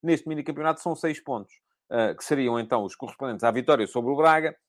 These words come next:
e à vitória sobre o Porto no Dragão. Porquê? Porque perdeu por três zero em Braga e perdeu por dois um com o Porto em casa. Portanto, no máximo seis pontos. Ah, havendo um empate a três, o Benfica nunca será campeão. Quanto ao Sporting Clube Braga,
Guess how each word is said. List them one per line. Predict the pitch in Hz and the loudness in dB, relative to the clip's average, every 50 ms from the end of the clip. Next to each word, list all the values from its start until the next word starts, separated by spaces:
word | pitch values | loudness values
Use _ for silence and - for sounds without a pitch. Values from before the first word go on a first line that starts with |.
| _ - | _ -6
e | 147 151 151 | 2 6 6
à | 143 | 6
vitória | 131 123 - 139 135 139 | 6 4 2 2 2 2
sobre | 131 - 147 143 143 | 0 -2 -4 -2 -2
o | 143 | -4
Porto | 143 - 143 127 - 143 | -2 -4 -4 -4 -4 -6
no | 139 | -4
Dragão. | 131 147 139 120 107 98 104 | -2 0 2 2 2 0 0
Porquê? | - - 151 143 - 185 | -4 -8 -8 -4 -2 -4
Porque | 185 180 147 - - | -4 -4 -8 -12 -6
perdeu | - 123 127 - | -4 0 0 0
por | - - | -2 -2
três | - 131 131 110 | -4 -4 -4 -2
zero | 117 131 131 135 | 0 0 0 0
em | 135 | 2
Braga | 131 139 139 139 143 139 139 143 _ _ _ _ _ | 4 4 4 4 4 0 -6 -10 _ _ _ _ _
e | - 165 170 156 | -6 -6 -6 -4
perdeu | - - 143 131 139 127 | -2 0 2 2 2 2
por | 135 127 | 0 0
dois | 123 123 113 113 | 0 0 0 0
um | 127 110 | -4 -4
com | - 127 | -2 -4
o | 120 120 | -4 -2
Porto | - 117 117 127 | -4 -6 -4 -4
em | 117 110 | -8 -6
casa. | - 82 80 76 - - | -6 -6 -8 -8 -10 -16
Portanto, | _ - - 139 127 123 | _ -12 -8 -8 -6 0
no | 143 160 | 0 2
máximo | 160 160 160 156 147 - 156 143 127 | 6 8 8 8 6 6 0 -8 -6
seis | - - 151 139 - - | -4 -2 -2 -2 -2 -2
pontos. | - 156 147 139 - - _ - - _ _ - | -2 -2 -2 -4 -8 -18 _ -20 -20 _ _ 0
Ah, | 151 151 147 - - _ _ _ _ _ _ - 180 - - | 2 2 2 2 -2 _ _ _ _ _ _ -16 -6 2 6
havendo | 202 175 170 220 220 190 170 | 6 8 8 6 6 6 4
um | 175 | 2
empate | 170 156 - 170 165 - 156 | 4 6 8 6 6 6 2
a | |
três, | - - 170 170 170 165 170 - - | -6 -2 0 0 0 0 -2 -6 -6
o | 156 | -4
Benfica | 147 147 139 - 170 160 - 165 - _ | -4 -4 -4 -4 -8 -6 -6 -8 -8 _
nunca | - 156 160 170 180 175 170 147 - 156 143 | -6 -2 0 2 2 2 2 0 -2 -6 -6
será | - - 117 107 107 | -4 -4 -4 -4 -4
campeão. | - - 90 82 - 80 - - _ _ _ _ _ _ _ _ _ _ _ _ _ _ _ _ _ _ _ _ _ _ _ _ _ _ _ _ _ _ _ | -4 -8 -14 -14 -14 -18 -18 -20 _ _ _ _ _ _ _ _ _ _ _ _ _ _ _ _ _ _ _ _ _ _ _ _ _ _ _ _ _ _ _
Quanto | - 254 269 262 262 | 6 8 8 10 8
ao | 247 | 6
Sporting | 226 - - 233 233 214 214 202 | 6 6 8 6 6 6 4 -2
Clube | 180 202 196 175 | -2 0 4 6
Braga, | 156 127 104 87 87 - | 8 8 8 6 2 -4